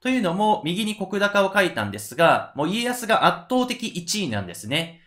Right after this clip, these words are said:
えー、一位の家康は、まあ、大体二百五十から二百七十万石くらいなんですが、二位の上杉毛利は百二十万石ってことで、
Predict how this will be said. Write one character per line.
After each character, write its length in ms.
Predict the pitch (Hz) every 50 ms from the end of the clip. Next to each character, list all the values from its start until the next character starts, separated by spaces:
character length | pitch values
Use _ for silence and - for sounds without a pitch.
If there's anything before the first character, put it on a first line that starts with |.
| _ _ _ _ _
え 120 | - 160 156
ー、 20 |
一 300 | 156 170 170 220 233 214
位 20 |
の 100 | 175 147 127
家 140 | 139 165 165
康 280 | 147 135 - - 147
は、 320 | 170 208 202 185 - - -
ま 60 | 131
あ、 20 | 135
大 260 | 170 170 170 170 -
体 200 | 180 170 165 156
二 120 | 151 156
百 200 | 160 160 - 160
五 120 | 143 156 147
十 220 | 147 160 139 123
か 120 | 127 131
ら 120 | 143 156 139
二 120 | 120 123
百 220 | 127 135 131 - 120
七 240 | 120 127 147 147
十 200 | 139 139 139 139
万 180 | 139 139 139 131
石 220 | 135 131 131 -
く 100 | - 160
ら 140 | 135 117 104
い 60 | 101
な 120 | 101 104 101
ん 80 | 101
で 80 | 95 95
す 160 | - - 113
が、 360 | 110 147 156 135 113 - - - _ _ _ - 220
二 160 | 233 214 185
位 40 | 170
の 300 | 185 220 220 214 - -
上 120 | 165 196
杉 260 | 196 - 160 131 123 120
毛 220 | 147 175 175 160
利 100 | 139 143
は 120 | 160 190 190
百 260 | 185 - 139 - 165
二 100 | 170 175
十 180 | 170 170 170 165
万 240 | 165 170 165 139 104 107 101 -
石 60 | 170
っ 40 | 170 170 -
て 80 | 110
こ 140 | 104 113 107
と 120 | 104 107
で、 380 | 113 156 147 123 - - -